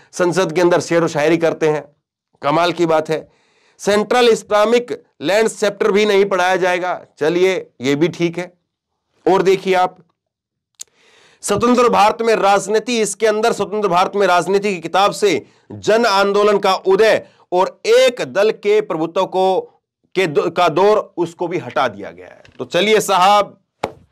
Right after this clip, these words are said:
दो हज़ार चौदह से देश की आजादी हुई, ये बता दीजिए। चलिए साहब, ये बता दीजिए कि दो हज़ार चौदह से ही देश का इतिहास शुरू होता है और दो हज़ार चौदह से ही देश का भविष्य शुरू होता है। कमाल की बात है साहब,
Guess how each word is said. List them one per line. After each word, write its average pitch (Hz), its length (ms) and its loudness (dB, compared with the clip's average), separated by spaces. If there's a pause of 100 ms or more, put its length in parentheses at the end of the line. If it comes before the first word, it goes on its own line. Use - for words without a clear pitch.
(320)
दो 180 140 -2
हज़ार 180 280 2
चौदह 196 380 2
से 196 160 -2
देश 165 220 -2
की 165 120 -4
आजादी 175 380 0
हुई, 175 160 0
ये 131 220 -6
बता 120 280 -2
दीजिए। 175 540 -2 (300)
चलिए 220 280 2
साहब, 202 400 2
ये 175 120 -4
बता 165 280 -4
दीजिए 202 320 -6
कि 196 120 -6
दो 180 140 -2
हज़ार 175 220 0
चौदह 196 360 -2
से 202 140 0
ही 196 100 2
देश 175 220 -2
का 175 280 0 (340)
इतिहास 175 380 0
शुरू 185 220 2
होता 175 320 2
है 175 240 -4 (140)
और 185 140 -2
दो 175 120 0
हज़ार 170 220 0
चौदह 190 300 0
से 202 120 -4
ही 202 60 -4
देश 175 200 0
का 165 100 -4
भविष्य 165 320 -2
शुरू 170 200 0
होता 156 260 0
है। - 140 -10 (540)
कमाल 247 320 4
की 165 140 -4
बात 107 220 -6
है - 80 -20
साहब, - 220 -20